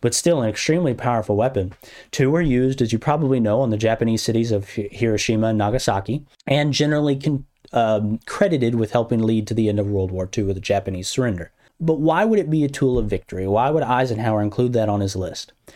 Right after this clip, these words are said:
Well, I think part of it may be because, uh, the atomic bomb, in a sense, is the ultimate force the enemy's hand weapon.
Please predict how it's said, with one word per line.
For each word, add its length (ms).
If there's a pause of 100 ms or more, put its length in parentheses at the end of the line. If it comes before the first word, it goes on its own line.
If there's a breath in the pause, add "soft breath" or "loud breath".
(460 loud breath)
Well, 440
I 80
think 260
part 220
of 80
it 100
may 160
be 200
because, 680
uh, 180
the 180
atomic 380
bomb, 260
in 80
a 40
sense, 440
is 120
the 180
ultimate 420
force 360
the 120
enemy's 360
hand 320
weapon. 340